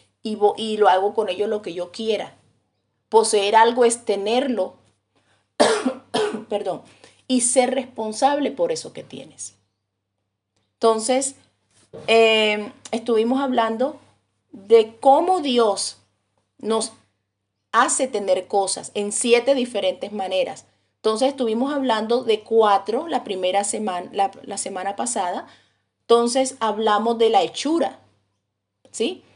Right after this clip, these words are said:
Y se acuerdan que hablamos del hombre que pierde su barquito, se pierde, él lo hace con mucho, él primero lo hace, lo hace, le queda muy bonito, lo pone a nadar, se pierde, se va desde, del pueblo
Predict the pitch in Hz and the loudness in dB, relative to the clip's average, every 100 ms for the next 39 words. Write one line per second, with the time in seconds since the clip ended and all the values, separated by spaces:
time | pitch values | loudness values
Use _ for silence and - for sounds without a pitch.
0 | _ _ 240 240 226 214 233 254 233 202 | _ _ -2 0 2 2 0 2 2 4
1 | 190 214 233 220 208 202 233 233 220 214 | 2 2 0 0 0 -2 -2 -4 -4 -2
2 | 202 208 214 220 185 175 233 247 247 - | -2 -2 -2 0 0 -2 -4 -2 -2 -2
3 | 226 220 214 214 _ _ _ _ - - | -2 -2 -6 -10 _ _ _ _ -12 -6
4 | 196 - 220 233 233 220 220 220 220 214 | -6 0 4 4 4 0 -2 -4 -6 -14
5 | _ 208 214 220 240 247 226 202 196 - | _ -4 0 2 2 -2 -4 -8 -10 -4
6 | 220 220 254 254 262 202 190 190 - - | -2 0 2 2 2 2 2 0 -4 -10
7 | - _ _ _ 202 190 185 180 196 233 | -18 _ _ _ -4 2 4 4 2 -2
8 | 214 180 180 185 185 185 185 185 208 - | -4 -4 -4 -4 -4 -6 -6 -6 -10 -10
9 | 208 - - 214 202 202 190 180 190 220 | -12 -10 -4 -2 -2 -4 -4 -2 -2 -4
10 | 233 - 185 - 220 220 214 220 - _ | -6 -10 -10 -4 -2 -2 -4 -12 -16 _
11 | _ _ - - 208 214 214 214 208 190 | _ _ -6 0 2 2 -2 -4 -4 -4
12 | - 180 185 - 226 226 220 220 214 | -4 -6 -8 -4 0 2 0 -6 -10